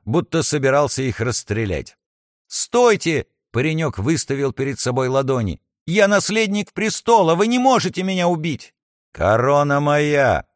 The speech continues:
Зло сплюнув в сторону племянника, Генрих выхватил шпагу и шагнул к нему. «Нет!»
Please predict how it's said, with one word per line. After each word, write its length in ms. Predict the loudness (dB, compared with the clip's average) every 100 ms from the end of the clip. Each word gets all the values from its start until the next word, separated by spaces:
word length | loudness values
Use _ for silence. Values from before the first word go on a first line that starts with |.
| _
Зло 400 | -6 -4 0 0
сплюнув 680 | -2 -6 -2 0 2 0 -4
в 140 | -8 -12
сторону 500 | -4 -2 0 -2 -4
племянника, 880 | -4 -2 -2 -2 -4 -2 0 0 -4 _ _ -14
Генрих 580 | -4 0 2 2 -2 -2
выхватил 560 | -2 -2 -2 -4 -4 -4
шпагу 460 | -4 0 0 0
и 60 | -2
шагнул 480 | -2 -2 -2 -4 -4
к 80 |
нему. 320 | -4 -4 -4 -8 _ _ _ _ -6
«Нет!» 680 | -4 0 2 0 -2 -20